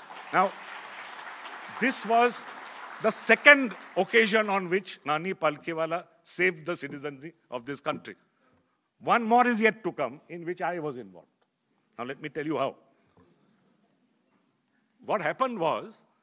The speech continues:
that the emergency, as you know, got lifted, Janta government came in.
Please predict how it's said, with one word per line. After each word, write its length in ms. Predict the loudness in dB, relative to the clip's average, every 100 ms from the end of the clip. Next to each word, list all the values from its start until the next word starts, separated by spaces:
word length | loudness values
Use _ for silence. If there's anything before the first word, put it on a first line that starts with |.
| _ _ _ _ _ _
that 220 | -6 -4
the 160 | -6 -6
emergency, 600 | -4 -2 -2 -4 -2 -4
as 160 | -2
you 100 | -4
know, 180 | -6 -6
got 200 | -6 -6
lifted, 540 | -6 -10 -4 -4 -4 -4
Janta 360 | -8 -6 -6
government 460 | -2 -2 -4 -10 -8
came 220 | -6 -6
in. 260 | -8 -12